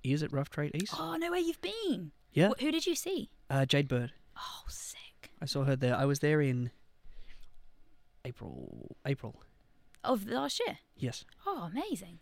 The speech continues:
Speaker 1: Yeah,
Speaker 2: It's
Speaker 1: I
Speaker 2: a
Speaker 1: was
Speaker 2: cool store, hey?
Speaker 1: in the U K for a couple of conferences, but I,
Speaker 2: Ah.
Speaker 1: in my stolen moments, I went to Rough Trade East.
Speaker 2: Nice one.
Speaker 1: And then I got a curry on Brick Lane because that's
Speaker 2: Yes, that's what you do.
Speaker 1: what you need to do.
Speaker 2: Absolutely. Oh, sick. Yeah, it's such an awesome shop.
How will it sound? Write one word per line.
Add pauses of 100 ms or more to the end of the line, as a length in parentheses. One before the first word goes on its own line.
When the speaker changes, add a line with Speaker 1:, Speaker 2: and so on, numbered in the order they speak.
(160)
Speaker 1:
Yeah,
Speaker 2:
It's
Speaker 1:
I
Speaker 2:
a
Speaker 1:
was
Speaker 2:
cool
store,
hey?
Speaker 1:
in
the
U
K
for
a
couple
of
conferences,
but
I,
Speaker 2:
Ah.
Speaker 1:
in
my
stolen
moments,
I
went
to
Rough
Trade
East.
Speaker 2:
Nice
one.
Speaker 1:
And
then
I
got
a
curry
on
Brick
Lane
because
that's
Speaker 2:
Yes,
that's
what
you
do.
Speaker 1:
what
you
need
to
do.
Speaker 2:
Absolutely. (140)
Oh,
sick.
Yeah,
it's
such
an
awesome
shop.